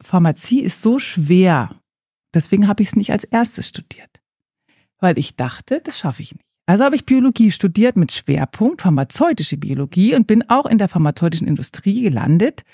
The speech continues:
und habe in der pharmazeutischen Industrie Pflanzenextrakte kontrolliert im Labor, so dass ich den Leuten heute gut erklären kann, warum der Ginkgo von uns oder der Weißdorn von uns was ganz anderes ist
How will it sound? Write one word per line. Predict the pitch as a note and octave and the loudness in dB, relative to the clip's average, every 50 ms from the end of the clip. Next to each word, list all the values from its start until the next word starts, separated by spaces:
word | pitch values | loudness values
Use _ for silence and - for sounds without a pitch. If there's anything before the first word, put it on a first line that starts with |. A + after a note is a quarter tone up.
| _ _ _ _ _ _ _ _ | _ _ _ _ _ _ _ _
und | - F3+ E3 D3+ | -2 0 2 4
habe | F3+ F#3+ - - - - _ _ | 4 2 0 -4 -12 -18 _ _
in | G3+ G#3+ A#3+ | 2 2 4
der | D4 | 4
pharmazeutischen | - A#3+ A3 F#3+ F3 - - F3 E3 D#3+ D3+ - - - - - | 4 4 4 4 2 2 2 0 2 0 0 -2 -4 -6 -4 -6
Industrie | D#3+ - - D3 C#3+ C#3+ - - - - G3 G3+ A#3 D#4 - - | -6 -2 0 0 0 0 -4 -8 -4 0 2 2 2 2 0 -2
Pflanzenextrakte | - - C4 A3+ - - D#3+ - - - - - - B2+ - - - - - - - _ _ _ _ _ _ _ _ _ _ _ _ | 0 2 2 2 4 2 -2 -2 -2 -8 -10 -8 -8 -10 -12 -12 -10 -8 -8 -8 -8 _ _ _ _ _ _ _ _ _ _ _ _
kontrolliert | - - C3 A#2+ - - A#2+ A#2 C3 - - - - - - _ _ _ _ _ | -2 0 0 0 -2 -4 -6 -4 -6 -8 -10 -14 -18 -20 -20 _ _ _ _ _
im | - D#3 D#3 | 2 2 2
Labor, | C#3+ C#3+ - - - - - - - _ _ _ _ _ _ _ _ _ _ _ _ _ | 2 0 -4 -6 -8 -10 -10 -10 -10 _ _ _ _ _ _ _ _ _ _ _ _ _
so | - G3 | -6 -4
dass | F3 F3+ E3+ | -4 -2 -2
ich | F#3 - | -2 -2
den | - F3+ D#3 | 0 0 2
Leuten | D3 D3+ E3+ G3+ A3 G#3 F3 | 2 2 2 2 2 2 2
heute | E3 F3 F#3 A3 - E4+ C4+ | 4 2 2 2 0 -2 -6
gut | - - C4+ D#4+ | -2 0 0 0
erklären | - - E3 - C#3 B2+ C3 A#2+ C#3 E3+ - | 2 0 -2 -2 -4 -4 -2 0 -2 -2 0
kann, | - A#3 B3 C#4 C4+ | 0 0 0 2 2
warum | A3 F#3+ - F#3 E3 | 2 2 2 0 0
der | D3+ D3 | 0 -2
Ginkgo | - - F#3 G#3 A3 - G#3 G3 G#3 A#3+ F#4 - _ _ _ _ | -2 2 2 2 4 4 2 0 0 0 -4 -8 _ _ _ _
von | - E3+ - | -4 -4 0
uns | - E3+ F3+ F#3 G#3+ C#4 - - - - - | 2 4 4 4 4 2 0 -6 -10 -8 -4
oder | E3 D#3 C#3 | -2 -2 -2
der | C#3+ A2+ A2 | -2 -4 -6
Weißdorn | B2+ C3 - C#3 - - - A3 A#3 B3+ B3+ | -6 -4 -4 -4 -4 0 0 2 2 2 0
von | - - - | -2 -4 -6
uns | - - E3+ G3 G#3+ - | -2 0 0 0 0 -2
was | C#3+ - - | -6 -10 -4
ganz | - D#4 E4+ F#4 C#4 F#3+ - | -2 -2 2 2 2 0 0
anderes | - - C3 B2+ C3+ D#3 D3+ | -2 -2 -4 -2 -2 -4 -6
ist | - - C4+ F#4 - - | -4 -6 -6 -8 -8 -12